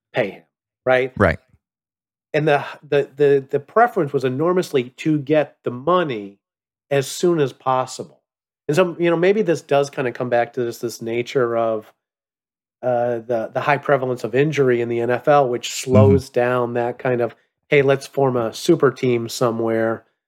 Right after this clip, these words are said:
Speaker 2: Mm-hmm.
Speaker 1: Because, you know, inevitably people wanna get paid. They want that next signing bonus two years before the contract expires,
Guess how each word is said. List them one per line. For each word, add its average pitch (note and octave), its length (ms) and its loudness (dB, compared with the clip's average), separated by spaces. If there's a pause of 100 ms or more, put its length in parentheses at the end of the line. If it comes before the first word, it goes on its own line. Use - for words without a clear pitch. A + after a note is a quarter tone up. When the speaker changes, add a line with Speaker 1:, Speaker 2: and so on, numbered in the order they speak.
(140)
Speaker 2:
Mm-hmm. G2 240 2 (100)
Speaker 1:
Because, C#3 720 2 (640)
you D#3 120 2
know, D#3 180 4
inevitably D#3+ 560 6
people F3+ 340 2
wanna D3+ 280 6
get C3 300 2
paid. C#3+ 380 4
They A#2+ 120 -4
want C#3+ 300 2
that B2 280 0
next C#3 380 0
signing C#3 480 2
bonus A#2+ 520 -2 (460)
two F#3+ 240 6
years D#3 420 4
before B2+ 460 2
the A#2 480 2
contract A#2+ 520 -2
expires, F2+ 760 -10